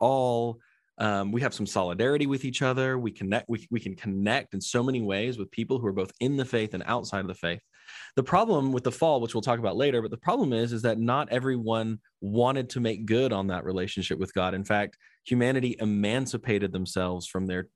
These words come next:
from their, uh, from the family of God. And so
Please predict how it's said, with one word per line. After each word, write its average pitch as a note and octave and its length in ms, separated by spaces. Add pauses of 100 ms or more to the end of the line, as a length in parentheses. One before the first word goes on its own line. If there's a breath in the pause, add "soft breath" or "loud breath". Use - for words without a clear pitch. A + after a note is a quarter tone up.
from F#2 160
their, F2+ 340
uh, F2 160 (240)
from F#2 120
the E2+ 80
family F#2 340
of F2+ 100
God. F2+ 260
And F#2+ 120
so G2 320